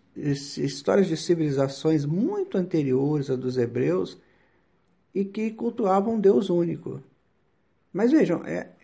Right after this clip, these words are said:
era um, um grupinho de pessoas, era uma comunidade pequena,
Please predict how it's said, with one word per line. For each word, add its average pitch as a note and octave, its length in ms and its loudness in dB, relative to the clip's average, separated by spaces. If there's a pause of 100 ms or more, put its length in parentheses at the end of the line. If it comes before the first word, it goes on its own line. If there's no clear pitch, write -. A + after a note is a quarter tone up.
(100)
era C#4 300 2
um, A#3 260 -2
um F#3+ 260 -2
grupinho C#4 580 2
de F#3 100 -2
pessoas, C3 580 0
era E3+ 120 2
uma C4 100 -2
comunidade C4+ 560 0
pequena, A3 640 -4